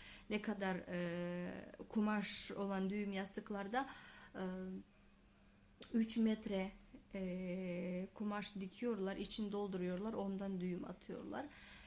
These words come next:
Yani benimki de onun gibi olacak. Şimdi şu, e, küçük, e, yumağım kaldı. Bunu örüp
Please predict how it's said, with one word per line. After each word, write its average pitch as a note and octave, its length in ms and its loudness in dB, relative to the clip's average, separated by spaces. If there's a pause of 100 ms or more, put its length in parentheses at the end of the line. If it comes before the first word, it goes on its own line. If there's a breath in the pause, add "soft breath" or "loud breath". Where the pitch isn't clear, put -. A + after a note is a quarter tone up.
(140 loud breath)
Yani A3 360 2
benimki A#3 640 6
de F3+ 200 4 (160)
onun G3 260 0
gibi F#3+ 180 0
olacak. F#3 420 0 (340 loud breath)
Şimdi A#3 480 4
şu, B3 400 4 (220)
e, F#3+ 420 2
küçük, A3+ 440 0 (100)
e, F3+ 600 0 (1200 loud breath)
yumağım A3+ 500 6
kaldı. A#3 460 2
Bunu B3 300 4
örüp G#3+ 360 6